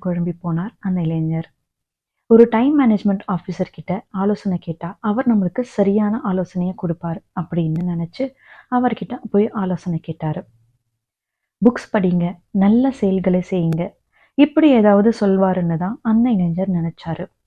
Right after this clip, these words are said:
ஆனா அந்த டைம் மேனேஜ்மெண்ட் ஆஃபீஸர் ஒரு விஷயம் சொன்னாரு.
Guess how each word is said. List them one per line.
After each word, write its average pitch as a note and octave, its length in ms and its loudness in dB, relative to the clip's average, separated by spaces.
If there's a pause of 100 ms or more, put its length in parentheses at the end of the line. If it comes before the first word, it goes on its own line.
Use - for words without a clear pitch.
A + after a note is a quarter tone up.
(1400)
ஆனா F3+ 520 0
அந்த A#3 400 2
டைம் G3 280 2
மேனேஜ்மெண்ட் F3 440 0 (100)
ஆஃபீஸர் E3 460 -6 (100)
ஒரு A#3+ 200 0
விஷயம் F#3+ 480 0
சொன்னாரு. E3 380 -4